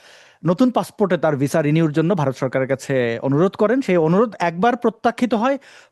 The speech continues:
পরবর্তীতে তিনি আর, আবার প্রিপারেশন নিচ্ছিলেন কিছুদিন আগে যে তিনি আবার অ্যাপ্লাই করবেন আরও কিছু রেলেভেন্ট ডকুমেন্টস দিয়ে। তো এর মধ্যেই, আহ, তিনি, আহ, কল্যাণীর, আহ, আহ, নদিয়ার কল্যাণীর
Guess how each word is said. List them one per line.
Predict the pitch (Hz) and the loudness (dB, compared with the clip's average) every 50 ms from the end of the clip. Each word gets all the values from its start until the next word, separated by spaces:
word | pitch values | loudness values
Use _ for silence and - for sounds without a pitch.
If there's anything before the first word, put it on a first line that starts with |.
| _ - | _ 0
পরবর্তীতে | 180 196 220 226 240 240 - 269 220 240 | 2 2 4 2 2 0 -2 -4 -6 -4
তিনি | - 269 254 254 254 | 0 2 4 4 4
আর, | 240 233 | 4 4
আবার | 233 - 170 165 202 226 226 | 2 2 2 0 0 0 0
প্রিপারেশন | - 247 254 226 277 247 - 269 226 | 0 0 2 4 2 2 2 2 2
নিচ্ছিলেন | 175 175 180 - - 196 160 143 135 | 4 2 2 0 0 0 0 0 0
কিছুদিন | - 151 - - 139 147 143 | -2 -4 -4 -2 0 0 0
আগে | 127 120 120 139 | 0 0 0 0
যে | 151 180 196 | 0 0 0
তিনি | - 240 220 - | 0 0 0 0
আবার | 170 165 190 226 214 | 0 0 2 2 2
অ্যাপ্লাই | 208 - - 196 196 196 | 2 2 2 2 2 2
করবেন | 170 180 160 143 135 190 247 262 | 2 0 0 2 0 0 0 0
আরও | 160 160 170 196 | 0 0 0 0
কিছু | 180 185 - 180 | 0 0 0 2
রেলেভেন্ট | 156 151 151 160 156 170 165 143 | 2 2 2 2 2 0 0 0
ডকুমেন্টস | 156 147 - 180 170 165 156 147 - - 143 | -2 -2 -2 0 0 0 0 -2 -4 -8 -6
দিয়ে। | 135 139 190 196 151 113 - - - - - - - _ _ | -2 0 2 2 2 0 -2 -8 -18 -20 -20 -20 -20 _ _
তো | - 220 | 2 2
এর | 214 214 220 | 4 4 4
মধ্যেই, | 220 226 226 190 196 226 247 254 254 | 4 2 2 2 2 2 2 2 2
আহ, | 240 196 - - 180 170 151 | 0 -4 -8 -6 -4 -4 -2
তিনি, | 143 - 190 190 202 202 202 - - - - - - - - | 0 0 2 2 2 2 0 -2 -6 -14 -20 -20 -14 -6 -4
আহ, | 160 165 170 170 - | -2 0 0 0 0
কল্যাণীর, | 220 214 220 226 226 233 226 254 254 196 180 | 2 2 4 4 4 4 4 4 2 2 0
আহ, | 214 | -2
আহ, | - - _ _ - 156 139 135 131 127 127 127 123 123 123 - - 143 143 139 139 | -6 -12 _ _ -4 -2 0 0 0 0 0 0 -2 -4 -4 -6 -8 -8 -6 -4 0
নদিয়ার | 151 170 170 160 190 196 185 | 0 0 2 2 2 2 2
কল্যাণীর | - 196 190 196 202 208 208 208 214 214 208 185 | 2 2 4 4 4 4 4 2 2 2 2 0